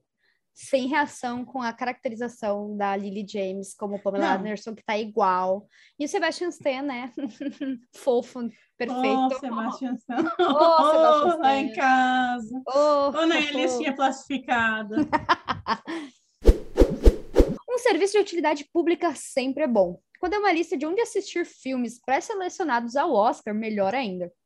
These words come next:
Speaker 1: A Academia de Artes e Ciências Cinematográficas já divulgou essa lista. E mais do que isso, um grande número dessas produções já está ao nosso alcance. É, é. Com isso,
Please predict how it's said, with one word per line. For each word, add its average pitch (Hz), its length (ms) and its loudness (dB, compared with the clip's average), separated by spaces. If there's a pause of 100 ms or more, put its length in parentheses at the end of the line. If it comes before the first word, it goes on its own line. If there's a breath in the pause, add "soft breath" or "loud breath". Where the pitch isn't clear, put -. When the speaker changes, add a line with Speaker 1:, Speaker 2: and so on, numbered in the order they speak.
(480)
Speaker 1:
A 277 60 4
Academia 349 420 2
de 330 100 -2
Artes 294 280 2
e 311 40 -8
Ciências 269 400 -6
Cinematográficas 320 800 -2
já 311 120 -2
divulgou 392 320 0
essa 392 160 0
lista. 320 340 -4 (380 soft breath)
E 539 120 0
mais 403 280 2
do 277 100 -2
que - 80 -4
isso, 359 260 -2
um 285 80 0
grande 339 320 -2
número 302 300 -2
dessas 254 340 -4
produções 262 460 -2
já 466 140 -6
está - 340 -4
ao 339 80 2
nosso 220 200 -4
alcance. - 440 -10
É, - 80 -6 (640)
é. 208 60 -12 (380 soft breath)
Com 359 180 2
isso, 311 340 -2